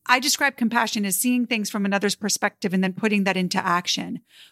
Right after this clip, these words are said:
When you're talking about believing that you can help them, you want to see things from the other person's perspective, what they actually need out of the relationship, and to make sure that you speak to that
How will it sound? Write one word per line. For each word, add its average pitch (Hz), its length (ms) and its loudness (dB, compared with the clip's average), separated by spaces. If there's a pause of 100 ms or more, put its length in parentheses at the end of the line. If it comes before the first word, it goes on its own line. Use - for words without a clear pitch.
(140)
When 226 220 6
you're 302 140 4
talking 330 360 2
about 240 280 2
believing 226 560 2
that 220 120 0
you 220 140 0
can 226 140 0
help 196 320 0
them, 196 340 2
you 226 100 4
want 247 160 2
to 247 60 2
see 302 380 0
things 247 280 0
from 208 140 0
the 220 180 0
other 226 240 2
person's 220 480 0
perspective, - 840 -2 (240)
what 226 260 4
they 277 240 2 (100)
actually 226 560 0
need 208 680 0 (300)
out 220 240 4
of 202 240 2
the 202 140 0
relationship, 185 880 -2 (200)
and 220 180 2
to 233 100 4
make 226 180 2
sure 247 160 2
that 233 160 -4
you 226 100 2
speak - 520 -2
to 254 140 0
that 175 320 -2